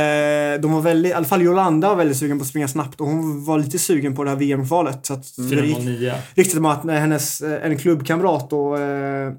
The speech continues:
Speaker 1: Elvira skulle eventuellt dra åt henne, men det blev väl inte så, tror jag inte.
Speaker 2: Och det skulle sägas att när de gjorde de här tiderna, det var ju andra loppet för både Hanna och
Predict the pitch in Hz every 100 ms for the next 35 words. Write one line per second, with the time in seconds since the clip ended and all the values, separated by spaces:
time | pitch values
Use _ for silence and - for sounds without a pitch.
0 | _ _ - - - 151 151 175 156 156
1 | 185 147 151 131 - - 151 139 139 139
2 | 143 135 131 127 127 165 139 135 135 139
3 | 135 139 147 139 131 131 139 135 139 135
4 | 135 135 - _ 127 147 139 170 151 -
5 | 165 165 143 123 151 143 139 151 131 160
6 | 214 175 - 147 147 175 113 117 120 139
7 | 139 139 135 143 135 151 180 185 120 -
8 | 117 127 147 131 120 117 113 98 120